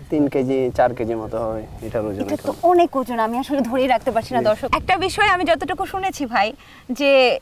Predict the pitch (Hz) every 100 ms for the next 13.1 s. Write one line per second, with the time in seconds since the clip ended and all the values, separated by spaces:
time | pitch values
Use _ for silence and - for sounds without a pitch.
0 | - 302 - 330 302 349 330 262 247 247
1 | 196 160 - - - - 220 220 202 208
2 | 330 349 339 349 330 302 262 302 311 359
3 | 302 294 277 320 302 254 220 - 208 247
4 | 240 262 302 302 294 - 294 - 269 254
5 | 170 160 165 156 139 156 110 107 - -
6 | 160 160 156 135 135 139 147 139 139 127
7 | 123 143 285 240 165 160 220 214 190 175
8 | 170 - 185 156 139 - - - 131 139
9 | 139 135 143 160 156 151 143 135 131 131
10 | 131 147 131 127 127 123 135 - 127 120
11 | - 127 123 120 117 123 - 151 170 156
12 | 135 123 123 120 123 117 - 123 123 -
13 | 117